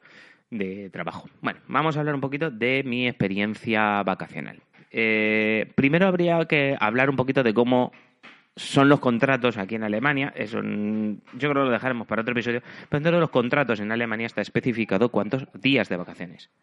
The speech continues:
Sí, días. Yo, por lo menos, en España tenía la percepción de que yo tenía un mes de vacaciones. Pero aquí no es un mes de vacaciones. Es un, una determinada cantidad de días laborables con su correspondiente fin de semana, si trabajas en un trabajo como el mío,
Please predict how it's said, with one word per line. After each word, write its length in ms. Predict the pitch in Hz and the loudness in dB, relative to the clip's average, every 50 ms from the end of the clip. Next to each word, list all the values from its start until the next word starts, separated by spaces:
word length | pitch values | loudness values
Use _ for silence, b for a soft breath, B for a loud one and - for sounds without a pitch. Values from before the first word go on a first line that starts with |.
| _ _ - | _ _ -16
Sí, 260 | - - 113 90 - b b b b - | -8 -8 -8 -8 -8 b b b b -12
días. 500 | 104 104 117 110 87 - - - - b b b b b b b b b b b b b b b _ _ | -6 -2 -2 -2 -2 -4 -10 -18 -20 b b b b b b b b b b b b b b b _ _
Yo, 200 | - 123 135 151 | -2 2 4 4
por 100 | 160 180 | 6 6
lo 60 | 165 160 | 4 4
menos, 320 | 170 165 180 190 - - _ _ _ - | 4 2 2 0 -2 -4 _ _ _ -4
en 360 | 123 117 113 110 110 110 107 | -2 -2 -2 -2 -2 -4 -4
España 440 | 90 85 - - - 139 143 143 143 | -4 -6 -6 -4 -4 -4 -2 -2 -2
tenía 320 | 127 113 117 117 117 113 | -2 -2 -2 -2 -2 -2
la 160 | 104 95 90 | -2 -4 -4
percepción 380 | 98 117 - 143 135 - 143 147 | -4 -6 -4 -4 -6 -4 -4 -4
de 80 | 151 | -2
que 80 | 135 117 | -2 0
yo 100 | 113 120 | 0 0
tenía 240 | 127 120 127 139 143 - | 0 0 0 -2 -2 -2
un 180 | - 147 127 127 | 0 2 2 4
mes 140 | 123 131 117 | 4 2 4
de 80 | 123 | 2
vacaciones. 600 | 95 90 90 92 82 - 78 - - 98 - - _ _ _ _ _ | 0 0 0 -4 -8 -10 -12 -12 -12 -16 -20 -20 _ _ _ _ _
Pero 160 | - 131 135 | 0 2 2
aquí 160 | 143 151 160 - | 2 0 -4 -4
no 260 | 113 120 123 117 113 | -2 0 2 4 4
es 120 | 113 101 110 | 2 2 0
un 100 | 98 95 | -2 -2
mes 100 | 95 - | -2 -4
de 60 | 87 | -6
vacaciones. 480 | 78 82 82 90 - 87 82 87 - | -8 -10 -12 -14 -14 -16 -16 -12 -12
Es 160 | 120 120 - - | -12 -10 -10 -10
un, 140 | 156 156 B B B B B B B | -12 -12 B B B B B B B
una 240 | - 143 151 156 151 | -6 -4 -2 -2 -2
determinada 560 | 147 147 127 139 131 131 127 127 131 127 135 | -4 -4 -6 -6 -8 -8 -10 -10 -10 -12 -12
cantidad 360 | - 127 117 104 117 113 127 | -12 -12 -14 -12 -10 -10 -8
de 120 | 113 107 104 | -8 -8 -8
días 280 | 113 120 135 143 - - _ _ - | -6 -6 -6 -8 -10 -16 _ _ -6
laborables 920 | 104 104 110 113 113 117 113 107 104 98 87 82 80 90 107 143 - - _ _ | -2 0 4 4 4 4 4 4 2 2 0 0 -2 -2 -4 -6 -6 -10 _ _
con 140 | - 123 107 | -6 -4 -2
su 100 | 120 110 | 0 0
correspondiente 540 | 107 117 120 107 104 95 87 87 92 107 - | 0 -2 -4 -6 -8 -10 -8 -4 -4 -4 -4
fin 120 | 107 92 | -2 -4
de 60 | 90 | -2
semana, 340 | 85 92 90 117 147 160 127 | -2 -2 -2 -2 -2 -2 -2
si 140 | 101 104 95 | -4 -4 -2
trabajas 560 | 98 95 95 92 85 - 98 90 87 - - B B B B B B B B | -2 -2 -2 -2 -4 -6 -8 -10 -10 -12 -18 B B B B B B B B
en 200 | - 120 107 110 | -8 -4 -2 0
un 60 | 110 | 0
trabajo 360 | 104 107 104 104 98 107 113 | 0 2 0 0 0 0 0
como 260 | 101 110 104 101 101 95 | 0 0 0 0 0 -2
el 80 | 98 | -2
mío, 260 | 113 131 127 127 151 | -2 -2 -2 -4 -6